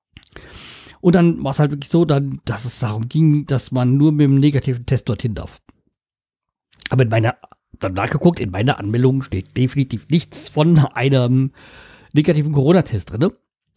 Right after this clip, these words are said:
Aber da ist bei meinem Kollegen drin, der gesagt, macht nix,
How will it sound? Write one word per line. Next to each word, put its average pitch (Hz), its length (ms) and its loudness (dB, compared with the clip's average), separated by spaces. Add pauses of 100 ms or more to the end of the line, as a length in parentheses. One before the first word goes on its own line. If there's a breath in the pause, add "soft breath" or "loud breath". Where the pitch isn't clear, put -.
(240)
Aber 139 420 0 (140)
da 139 160 -2
ist - 120 -4
bei 139 60 -2
meinem 107 220 -8
Kollegen 147 340 0
drin, 139 120 2
der 127 140 2
gesagt, 123 320 0 (840 soft breath)
macht 131 260 -4
nix, - 400 0